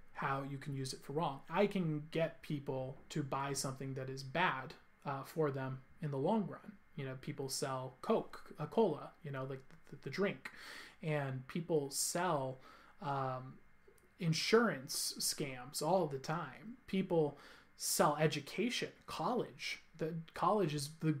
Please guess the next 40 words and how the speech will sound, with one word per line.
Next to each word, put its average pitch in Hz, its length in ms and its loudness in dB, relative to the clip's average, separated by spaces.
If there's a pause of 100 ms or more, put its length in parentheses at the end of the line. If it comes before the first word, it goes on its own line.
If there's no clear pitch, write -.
(140)
one 165 160 2
of 156 80 2
the 151 40 6
worst 151 600 2
and 160 120 0
most 147 220 -2
terrible 165 380 2
things 160 240 2
you 151 40 -4
can 147 120 -4
do 156 160 0
in 165 40 2
your 139 140 -2
life, 151 420 -2
and 135 140 -6
people 151 460 2
invest 147 340 0
a 143 40 -2
lot 139 200 -2
of 131 60 -2
money 139 240 -2
into 139 180 -6
advertising 139 640 -2
those - 160 -10
things. - 460 -12
So, 143 320 0 (560)
um, 135 380 0 (200)
massive 170 480 2
financial 147 500 -2
scams, - 560 -8
and 151 220 -2
so 135 480 0 (440)
you 160 140 0
can 139 260 -2
use 165 260 -2
the 135 120 -8
skill 131 360 -4
to 131 120 -6
make 131 260 -6
money, 143 400 -2